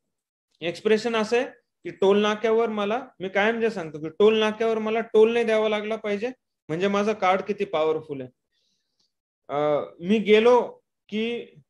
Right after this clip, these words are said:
माझ्या गाडीला दरवाजा उघडायला किती लोक पटापट येतात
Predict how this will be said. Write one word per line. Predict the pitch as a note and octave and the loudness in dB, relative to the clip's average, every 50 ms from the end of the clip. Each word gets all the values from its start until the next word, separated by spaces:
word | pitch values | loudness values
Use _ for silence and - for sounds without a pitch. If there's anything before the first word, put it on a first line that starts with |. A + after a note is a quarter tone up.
| _ _ | _ _
माझ्या | D#3+ E3+ F3+ F#3+ G3+ A3+ A3 | -2 0 2 4 4 4 4
गाडीला | F#3+ F#3 E3+ F3 F#3+ G#3 G#3+ A3+ A3 | 4 4 4 4 4 4 2 2 0
दरवाजा | F#3 F3+ F3+ F#3 F#3+ G#3 G#3+ G#3 A3+ A3+ A3+ - - | 0 0 0 0 2 0 0 0 -2 -2 -2 -4 -6
उघडायला | F3 F3+ F3+ F#3+ F#3+ G3+ G#3+ A#3 A#3+ | -8 -2 0 2 2 4 4 2 2
किती | A3+ A#3 A#3 G#3 B3+ B3 A#3 | 0 -2 -6 -8 -6 -2 0
लोक | A#3 A3+ A#3 A#3 | 0 0 0 -4
पटापट | A3 - A3 G#3 A3+ A3 G#3+ - A3+ A3 A3 | -6 -6 -6 -4 -4 -4 -2 -2 -2 -2 -2
येतात | G#3 G3+ - A3 A3 | -4 -4 -2 -4 -4